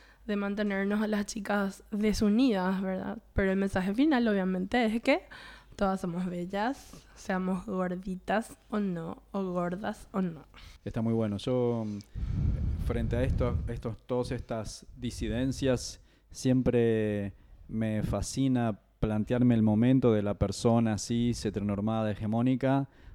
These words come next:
Speaker 2: cuando dice, "Oh, y si experimento con, y qué o-, la verdad, siempre me gustó, no sé, qué sé yo, eh, alguien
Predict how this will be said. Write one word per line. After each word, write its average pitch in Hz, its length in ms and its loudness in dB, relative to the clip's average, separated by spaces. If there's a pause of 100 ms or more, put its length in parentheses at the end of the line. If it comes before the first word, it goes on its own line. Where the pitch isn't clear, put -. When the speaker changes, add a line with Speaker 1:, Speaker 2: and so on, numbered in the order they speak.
Speaker 2:
cuando 113 320 2
dice, 117 640 2 (520)
"Oh, 117 360 2 (520)
y 123 880 2
si - 260 -2
experimento 165 1000 4
con, 120 340 4
y 143 80 -4
qué 262 220 -2
o-, 196 160 0
la 135 120 2
verdad, 226 560 2
siempre 214 360 -2
me 147 80 -4
gustó, 127 760 4
no 107 140 0
sé, 104 400 2
qué 120 100 -4
sé 113 120 -8
yo, 85 260 -8 (480)
eh, 92 520 -4 (260)
alguien 117 580 4